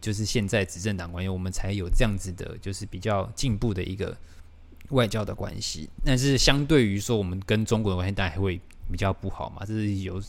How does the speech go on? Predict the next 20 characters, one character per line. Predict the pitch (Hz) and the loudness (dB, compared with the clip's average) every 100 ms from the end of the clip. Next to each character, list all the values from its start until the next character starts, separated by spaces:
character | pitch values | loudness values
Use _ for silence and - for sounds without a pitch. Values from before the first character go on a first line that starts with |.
| - | -10
就 | - 110 | -6 -6
是 | 110 | -4
取 | - 90 95 | -6 -4 -4
舍 | - 87 | -6 -6
上 | 92 | -6
的 | 85 | -6
问 | 92 90 | -6 -6
题。 | 92 - - - - - - - - - - - | -8 -12 -16 -12 -4 -2 -2 -10 -12 -18 -20 -2
那 | 135 131 131 - - - 175 | 4 6 4 -6 -20 -20 -16
除 | - - 147 | -4 4 6
了 | 196 | 6
穿 | - 170 180 | 6 6 6
搭 | 185 180 | 4 2
之 | - 180 | 2 4
外， | 180 151 | 6 4
因 | |
为 | 190 | 2
像 | 180 - 185 151 | -2 2 4 4
其 | 131 | 2
实 | - 123 120 117 117 117 117 | 2 2 2 4 4 2 0